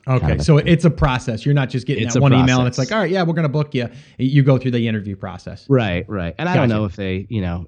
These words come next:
Speaker 1: if they set up five hundred interviews or a thousand interviews and then they weed
Speaker 2: Yeah.
Speaker 1: out the contestants along the way, I, I
Speaker 2: Yeah.
Speaker 1: would assume, right?
Speaker 2: Yeah.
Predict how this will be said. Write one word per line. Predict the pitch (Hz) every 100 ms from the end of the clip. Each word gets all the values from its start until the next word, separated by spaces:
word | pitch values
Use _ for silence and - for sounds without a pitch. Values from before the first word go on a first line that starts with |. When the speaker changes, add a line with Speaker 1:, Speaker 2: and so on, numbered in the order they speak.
| -
Speaker 1:
if | 90
they | 92 85
set | - - 90
up | 76
five | - 107 98
hundred | 107 101 95
interviews | 95 92 95 95 90
or |
a |
thousand | 85 104 98 98 95
interviews | 90 92 87 92 92
and | 87
then | 80 82
they | 78 78
weed | 87 98
Speaker 2:
Yeah. | 90 87
Speaker 1:
out | 82
the | 87
contestants | - - 90 - 82 85
along | 85 85
the | 78
way, | 80 78
I, | 78 80
I |
Speaker 2:
Yeah. | 107 151
Speaker 1:
would | 80
assume, | 85 - 80 - 82 - -
right? | 82 78 78 _
Speaker 2:
Yeah. | 131 117 101